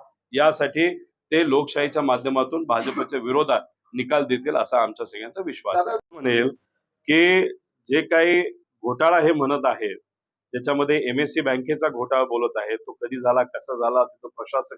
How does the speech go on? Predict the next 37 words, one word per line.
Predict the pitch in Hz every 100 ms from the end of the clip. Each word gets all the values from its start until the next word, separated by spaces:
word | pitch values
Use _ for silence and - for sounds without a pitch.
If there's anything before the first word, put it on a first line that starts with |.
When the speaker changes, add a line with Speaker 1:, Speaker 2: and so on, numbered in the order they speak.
| -
Speaker 1:
कधी | 123
होतं, | 123 - 127 127 - _ _
प्रशासक | 120 151 143 156 147
असताना | 127 - 143 143 147 - _ _ -
कुठल्या | 131 143
कंपन्या | 143 127 135 135
विकल्या | 123 131 131
गेल्या, | 120 127
प्रशासक | 127 123 - 127 151 135 127
नसताना | - 143 135
म्हणजे | 127 127 127 127
तिथं | 139
जे | 139 143
काही | 139 139 143 - _ _
राजकीय | 117 127 127 175
नेते | 185 156 -
मंडळा | 170 147 143 147
ब-, | 139 123 117
बोर्डावर | 117 127 147 147
होते | 127 117 117 113 - _ _ _ -
ते | 170
तिथं | 196 170 170
असताना | 143 - 147 143
कोणाच्या | - 131 139 143
कोणाच्या | 156 143 143 147
कंपन्या | 143 127 135 139
तिथं | 131 127 143 143 _
कोणा | 135 156
कोणाला | 156 143 160 170
विकल्या | 147 147 143
गेल्या | 131 135
हे |
थोडं | 127 131 131
बघावं | 123 131 143
लागेल. | 151
आणि | 160
दुसरं, | 147 165 175